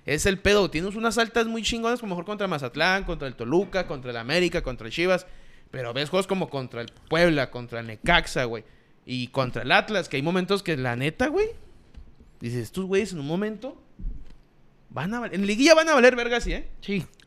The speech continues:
Speaker 1: A la
Speaker 2: Sí, sí.
Speaker 1: primerita, güey.
Speaker 2: O sea, una, una
Speaker 1: Cuarenta y cinco minutos
Speaker 2: No, así malos,
Speaker 1: dan-,
Speaker 2: así, no.
Speaker 1: malos así en, en el Azteca, en Toluca, güey. En liguilla,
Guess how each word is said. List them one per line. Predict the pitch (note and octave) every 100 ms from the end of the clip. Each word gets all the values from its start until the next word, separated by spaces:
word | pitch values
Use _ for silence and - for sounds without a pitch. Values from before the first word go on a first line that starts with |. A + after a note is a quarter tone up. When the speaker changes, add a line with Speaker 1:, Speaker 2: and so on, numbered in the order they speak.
| -
Speaker 1:
A | D3+
la | F3 F#3+
Speaker 2:
Sí, |
sí. | C4+
Speaker 1:
primerita, | C#4 B3+ A#3+ D4+ C4
güey. | G#3+ G#3
Speaker 2:
O | G#3+
sea, | G#3+
una, | A3+ C4 C4
una |
Speaker 1:
Cuarenta | A3+ - C#4+ A3+
y |
cinco | B3 C#4+ E4
minutos | E4 A#3+ D#4
Speaker 2:
No, | C#4+
así | G3 B3
malos, | A#3+ A#3+ D#4 A#3
Speaker 1:
dan-, | -
Speaker 2:
así, | - D4 A4+
no. | G3
Speaker 1:
malos | A#3 D4 D4
así | G3+ B3+
en, | C#4+ A3+
en | G#3+
el | G3
Azteca, | F3+ - A#3 A3+ G#3
en | F3
Toluca, | - F3+ B3+ - A#3
güey. | E3+ A#2+
En | C3 C#3
liguilla, | C#3 G3+ B3